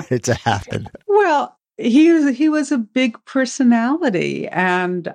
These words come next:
Speaker 2: I don't think we were an obvious match. I mean, he was this big ex-football player, you know, kind of a very privileged life in lots of ways. And, you know, it took him a while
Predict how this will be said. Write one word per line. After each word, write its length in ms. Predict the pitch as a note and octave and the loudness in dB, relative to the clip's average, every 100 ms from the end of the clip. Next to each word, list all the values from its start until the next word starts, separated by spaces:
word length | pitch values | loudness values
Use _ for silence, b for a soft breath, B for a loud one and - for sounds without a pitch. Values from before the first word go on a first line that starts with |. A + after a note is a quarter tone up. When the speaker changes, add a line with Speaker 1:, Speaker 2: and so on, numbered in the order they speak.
| - | -4
Speaker 2:
I 100 | F#3 | 0
don't 260 | F#3+ A3+ | 2 2
think 180 | A#3+ A3+ | 2 0
we 100 | F#3 | -2
were 180 | D3+ C3+ | -2 -2
an 80 | C3 | -4
obvious 680 | - D3 F3+ D#3 B2 - - | -2 -2 -2 -6 -6 -8 -4
match. 500 | C3+ E3+ - - - | -2 -2 -4 -12 -10
I 40 | |
mean, 120 | C3+ | -6
he 60 | D3 | -4
was 100 | C#3 | -6
this 180 | C#3+ - | -8 -12
big 680 | A2+ B2+ C#3 C#3+ C#3 C3+ C3+ _ _ _ _ - | -6 0 2 2 0 -2 -14 _ _ _ _ -4
ex-football 1300 | D#3 D#3+ - - - - - D#3 - C#3 C#3 C#3 C#3 | -2 -2 -6 -8 -10 -8 -4 -2 0 0 2 0 -2
player, 920 | _ - C#3+ C#3 C3+ C3+ C#3 C3+ C#3+ _ _ | _ -4 -2 0 0 -2 -4 -6 -12 _ _
you 300 | - F3 G3+ | -12 -2 2
know, 380 | F3+ D3+ - - | 2 0 -4 -10
kind 180 | G#3 D#3+ | -6 -4
of 80 | |
a 120 | F3+ E3+ | -4 -2
very 200 | F3+ E3+ | -2 -4
privileged 840 | - - F#3 E3 E3+ D#3 D3+ - _ _ _ | -10 -4 -4 -2 -4 -4 -6 -14 _ _ _
life 640 | - G#3+ G#3 G3 G3+ G3+ G#3 | -6 -2 0 2 0 -2 -4
in 160 | F#3 | -4
lots 340 | F#3 F#3 F#3 - | -2 -4 -6 -10
of 180 | E3+ E3 | -10 -4
ways. 420 | F#3 F3+ F3+ F3 | 0 0 -2 -4
And, 320 | D#3+ D#3 - - - | -4 -4 -6 -14 -10
you 200 | F3 G3+ | -4 0
know, 180 | E3+ | 0
it 120 | F3+ - | -2 -4
took 220 | A3 - | -4 0
him 100 | F#3+ | 0
a 80 | E3+ | 0
while 720 | D#3 D#3+ D#3+ E3+ E3 E3+ | 0 0 2 0 0 -2